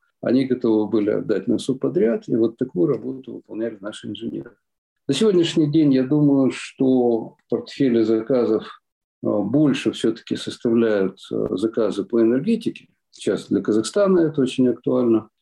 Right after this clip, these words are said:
для, э, индустриальных компаний Казахстана, развития, э, собственной индустриальной энергетики. Но при этом вот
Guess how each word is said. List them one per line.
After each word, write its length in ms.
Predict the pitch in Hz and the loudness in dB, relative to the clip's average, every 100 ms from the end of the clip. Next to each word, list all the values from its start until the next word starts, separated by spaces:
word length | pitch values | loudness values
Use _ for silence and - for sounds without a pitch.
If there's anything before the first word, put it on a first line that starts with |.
| _ | _
для, 480 | 110 113 110 110 - - | 0 2 2 0 -4 -10
э, 40 | |
индустриальных 1120 | 107 101 101 113 107 113 127 120 107 95 - | -6 -2 0 0 0 0 0 0 2 -2 -4
компаний 760 | - 101 113 98 95 90 87 - - _ _ | -4 -2 0 2 2 2 0 -6 -20 _ _
Казахстана, 760 | - 101 - - 180 175 113 82 _ _ _ _ | -4 -2 -2 -2 2 2 2 -4 _ _ _ _
развития, 720 | 110 110 113 113 107 104 - - | -2 2 2 2 0 0 -2 -8
э, 220 | - 98 | -4 -4
собственной 600 | 95 113 - 101 98 92 | -2 -6 -2 -2 2 2
индустриальной 600 | 85 87 - 117 104 95 | 0 -6 -4 -2 0 2
энергетики. 640 | 98 101 98 - - - - _ _ | 0 0 -2 -4 -6 -20 -20 _ _
Но 300 | 123 143 147 | 2 2 2
при 220 | - 127 | 0 2
этом 420 | 139 - 104 92 - | 2 0 0 -2 0
вот 280 | 110 107 | -2 -2